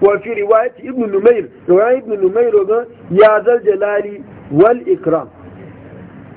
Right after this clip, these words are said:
An al-Mughira, anna, anna Rasulullah sallallahu alaihi wasallam kana idha faragha min as-salati wa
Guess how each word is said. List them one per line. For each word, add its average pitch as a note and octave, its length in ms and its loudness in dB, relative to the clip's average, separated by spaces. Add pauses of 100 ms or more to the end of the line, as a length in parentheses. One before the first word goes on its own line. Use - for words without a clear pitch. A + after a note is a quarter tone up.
(420)
An B3 160 4
al-Mughira, A3 680 -2 (320)
anna, A#3+ 280 2 (220)
anna A#3+ 260 -2
Rasulullah G3+ 580 -4
sallallahu D#3 40 -18
alaihi F3 260 -2
wasallam G#3+ 220 -2
kana G#3 240 0
idha F#3 360 -4
faragha A#3 400 -2
min A#3+ 120 -6
as-salati A3+ 540 -2
wa G#3 80 -8